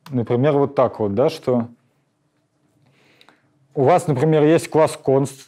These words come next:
Ну, то есть вот эти классы надо будет создать, да, вот я уже там закинул класс const. Ну, формально это просто какое-то число, да,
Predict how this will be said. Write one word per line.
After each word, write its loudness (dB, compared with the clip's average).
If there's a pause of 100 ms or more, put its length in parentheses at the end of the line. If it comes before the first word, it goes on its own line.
(120)
Ну, 2
то 2
есть -2
вот -4
эти 0
классы 0
надо 0
будет 0
создать, 0
да, 2
вот -2 (320)
я 2
уже 2
там 0
закинул -2
класс -2
const. -2 (2250)
Ну, 0
формально 2
это 0
просто 0
какое-то -2
число, -4
да, -2